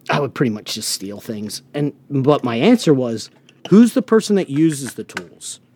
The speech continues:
Like, I would always be the one fixing crap, not him. So,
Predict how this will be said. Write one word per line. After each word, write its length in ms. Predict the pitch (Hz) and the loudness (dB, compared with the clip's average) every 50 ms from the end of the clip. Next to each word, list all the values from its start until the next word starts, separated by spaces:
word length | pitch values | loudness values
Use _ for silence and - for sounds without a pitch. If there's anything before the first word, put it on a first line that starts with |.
| _ _ _ _ _ _ | _ _ _ _ _ _
Like, 140 | - 113 131 | -12 -10 -8
I 120 | 139 165 | -6 -2
would 140 | 180 165 135 | -2 -2 -2
always 180 | 117 113 110 | -2 -4 -6
be 120 | - - 110 | -8 -12 -14
the 80 | 101 | -12
one 160 | 98 107 101 90 | -12 -14 -16 -16
fixing 400 | - - 147 - - - 120 104 | -12 -12 -12 -12 -12 -16 -16 -16
crap, 280 | - - 95 98 - - | -16 -16 -16 -14 -12 -12
not 180 | 147 147 - | -12 -12 -10
him. 340 | 92 117 135 139 127 131 123 _ _ _ _ _ _ - _ _ _ _ _ _ _ | -10 -10 -10 -10 -10 -10 -12 _ _ _ _ _ _ -20 _ _ _ _ _ _ _
So, 400 | - - - 170 147 127 123 127 | -16 0 2 2 2 2 -2 -8